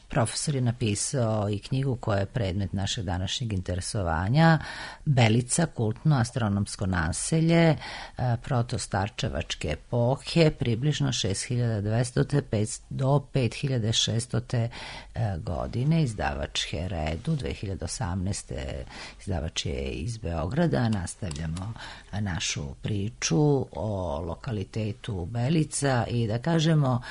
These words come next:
e, da je to arheološki lokalitet, e, iz protostarčevačke epohe koja je najbogatiji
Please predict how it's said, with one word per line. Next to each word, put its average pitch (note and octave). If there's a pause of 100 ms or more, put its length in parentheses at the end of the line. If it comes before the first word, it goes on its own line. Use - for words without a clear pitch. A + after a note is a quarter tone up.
(400)
e, - (280)
da B2+
je B2
to D#3
arheološki D#3
lokalitet, A#2+ (800)
e, A2 (540)
iz C#3
protostarčevačke C3
epohe C3+
koja C3+
je B2
najbogatiji B2+